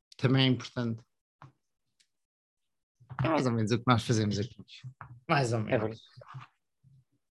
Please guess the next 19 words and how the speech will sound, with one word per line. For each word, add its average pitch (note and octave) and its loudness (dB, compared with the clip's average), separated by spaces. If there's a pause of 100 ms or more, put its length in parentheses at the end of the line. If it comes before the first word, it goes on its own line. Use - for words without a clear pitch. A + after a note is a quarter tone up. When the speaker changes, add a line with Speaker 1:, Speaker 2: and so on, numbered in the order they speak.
(2250)
Speaker 2:
Ah, - 10
e, C#3 8
e E3 8
a C#3+ 6
pensar E3 8
um D3+ 8
bocadinho C#3 6
nisso, G2+ 2 (340)
hum, A#2 4
em C3 10
ser A#2+ 8
melhor B2 8
orador A#2 8
e A2 2
ser A2 0
melhor A#2 4
a A2+ 2
explicar A#2 6
ideias, G#2+ 6